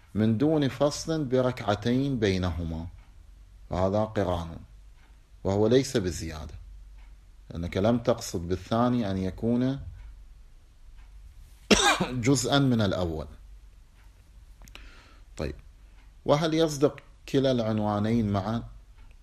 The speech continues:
أن يكون زيادة عندنا في مورد ونفس المورد هو قران أيضا؟ الجواب نقول لا، ذلك لا يمكن أن يحصل،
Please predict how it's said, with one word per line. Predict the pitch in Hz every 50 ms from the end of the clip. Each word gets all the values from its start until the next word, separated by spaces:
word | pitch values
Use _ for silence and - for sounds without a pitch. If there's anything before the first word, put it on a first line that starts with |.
| - - - - - - -
أن | 87 87
يكون | 87 87 87 - - 98 98 92
زيادة | 85 78 92 92 92 98 98 98 90 90 82
عندنا | 87 92 92 90 92 87 85 85 85
في | - - - 95
مورد | 87 90 95 104 110 104 98 90 85 87 - - - - - - - - - - - - -
ونفس | - 92 98 110 127 123 - - -
المورد | 139 131 127 127 127 127 117 117 101 95 101 101
هو | 104 107
قران | 104 107 - 98 95 98 104 110 110
أيضا؟ | - 113 117 113 110 120 127 139 156 143 - - - - - - - - - - - - - - - - - - - -
الجواب | 85 82 73 80 87 85 87 90 95 101 107 98 -
نقول | 82 80 76 - 85 80 82
لا، | 85 85 85 85 87 92 87
ذلك | 87 82 82 82 85 87 - 101 104 107 113 - - -
لا | 95 101 110 110
يمكن | 107 95 90 85 - - - 71
أن | 78 82 82
يحصل، | 78 80 - - - - 76 78